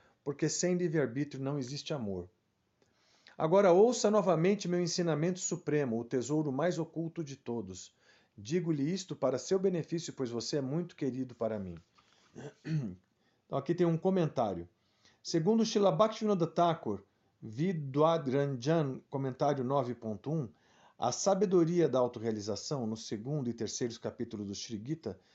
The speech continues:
são os profundos, Guhyam, ensinamentos do Senhor Krishna.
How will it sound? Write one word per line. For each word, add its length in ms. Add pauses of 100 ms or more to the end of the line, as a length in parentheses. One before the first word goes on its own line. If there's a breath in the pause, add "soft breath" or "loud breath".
(160 soft breath)
são 240
os 120
profundos, 720
Guhyam, 560
ensinamentos 640
do 100
Senhor 260
Krishna. 520